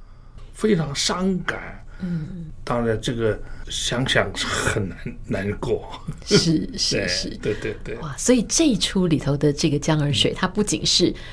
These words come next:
Speaker 2: 唱念繁重
Speaker 1: 对。
Speaker 2: 之外，它其实在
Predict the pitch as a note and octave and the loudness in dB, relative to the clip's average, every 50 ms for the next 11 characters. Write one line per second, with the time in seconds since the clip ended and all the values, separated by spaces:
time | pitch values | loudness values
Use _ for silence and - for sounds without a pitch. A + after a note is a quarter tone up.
0 | - - - - - - - - D4+ A3+ F3+ E3+ E3 F3 F#3 F3+ D#3+ C3+ C3 C3 | -14 -12 -8 -6 -4 -2 2 2 4 4 6 6 6 6 6 4 4 2 0 -2
1 | - - - B2+ A2+ A2+ C3 D3 - - G#3 D3 - - - - F#3+ D#3 - - | -4 -2 -2 -2 0 0 -4 0 4 4 4 4 4 2 8 8 8 8 8 2
2 | - - - - - - - - - - A#3+ C#4 C4+ C4+ C#4+ D4+ C#4 A3+ D3+ C3 | -8 -14 -16 -16 -16 -16 -8 0 2 2 4 4 4 4 4 4 4 2 0 -2
3 | - - - - C#4 C4+ - - - F#3 F3+ - F#3 F#3 - C4+ A#3 | -4 -4 -4 -4 -2 -2 -2 -2 -2 -2 -2 -4 -4 -4 -4 -4 -6